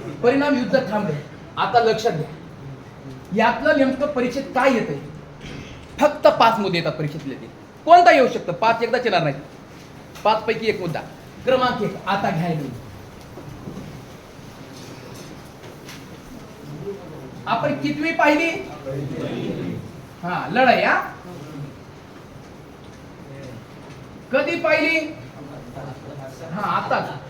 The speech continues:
क्लासमध्ये आल्या आल्या. कर्नाटकची पहिली लढाई.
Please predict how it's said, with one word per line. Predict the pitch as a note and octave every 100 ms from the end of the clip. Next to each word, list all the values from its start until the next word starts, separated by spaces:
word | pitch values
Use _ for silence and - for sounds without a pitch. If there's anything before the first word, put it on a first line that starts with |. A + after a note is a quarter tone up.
| -
क्लासमध्ये | A3+ - G#3+ F3+
आल्या | E3+ D#3
आल्या. | C#3 C#3 - - D3 B2 E3 F#3 D#3+ D#3 - - - - A3
कर्नाटकची | B3 C4+ C#4 B3+ C#4 F4 G4 - - -
पहिली | A3+ G#3+ F#3+
लढाई. | D3+